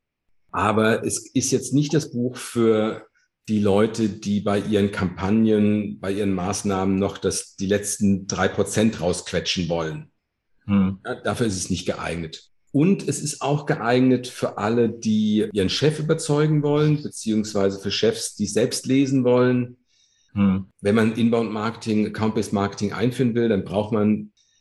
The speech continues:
Speaker 1: immer mehrere Leute, also gerade auch den, als Marketing-Verantwortlicher braucht man noch, ähm, den Vertrieb dafür.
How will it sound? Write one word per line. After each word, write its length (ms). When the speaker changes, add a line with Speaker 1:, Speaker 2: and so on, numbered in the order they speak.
Speaker 1:
immer 200
mehrere 420
Leute, 380
also 220
gerade 280
auch 80
den, 240
als 200
Marketing-Verantwortlicher 2000
braucht 260
man 380
noch, 440
ähm, 280
den 100
Vertrieb 360
dafür. 580